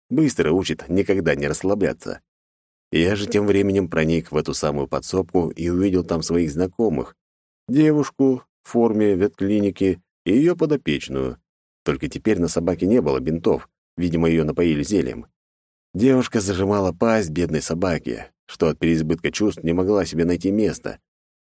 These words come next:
Но та так и продолжала скулить и выбивать своим хвостом чечётку об стену.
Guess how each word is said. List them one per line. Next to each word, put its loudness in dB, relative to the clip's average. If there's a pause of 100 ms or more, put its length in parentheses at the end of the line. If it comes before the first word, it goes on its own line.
Но 2
та 0
так -2
и -8
продолжала 2
скулить -2
и 0
выбивать 4
своим 0
хвостом -2
чечётку -2
об 0
стену. -2